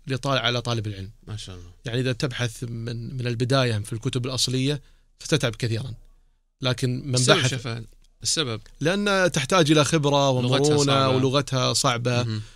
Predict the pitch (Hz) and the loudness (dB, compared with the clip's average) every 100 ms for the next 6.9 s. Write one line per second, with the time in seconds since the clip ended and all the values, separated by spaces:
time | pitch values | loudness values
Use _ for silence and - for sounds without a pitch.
0 | - - 123 123 123 120 123 - 151 143 | -20 -8 -2 0 2 2 0 0 2 4
1 | 139 135 143 135 135 135 - 131 120 117 | 4 2 0 2 2 0 -2 -4 -4 -2
2 | 131 139 120 117 117 120 135 117 117 123 | 0 0 0 0 0 0 0 0 0 0
3 | 127 127 135 151 - _ _ - 135 127 | 2 2 0 -4 -16 _ _ -12 -6 -4
4 | - 139 131 131 131 120 127 123 123 120 | 0 2 2 0 0 0 0 -2 -2 -2
5 | 123 117 135 123 117 120 120 131 113 135 | -2 -2 -4 -4 -6 -4 -4 -4 -4 -2
6 | 131 123 113 120 120 113 113 107 | -2 -2 -4 -6 -6 -6 -6 -6